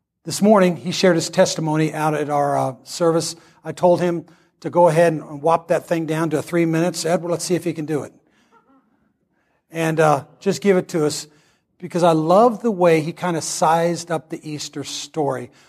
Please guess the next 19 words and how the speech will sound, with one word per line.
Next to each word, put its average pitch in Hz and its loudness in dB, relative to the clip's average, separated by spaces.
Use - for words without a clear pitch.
but 165 -2
I 160 4
also 196 4
love 151 0
his 170 -6
story. 117 -10
That's 165 -4
what 175 6
I 175 6
wanna 175 2
hear 165 2
most 175 2
this - -4
mor-, 143 -2
this 147 -6
morning, 147 0
is 143 -4
how 151 4
Jesus 160 0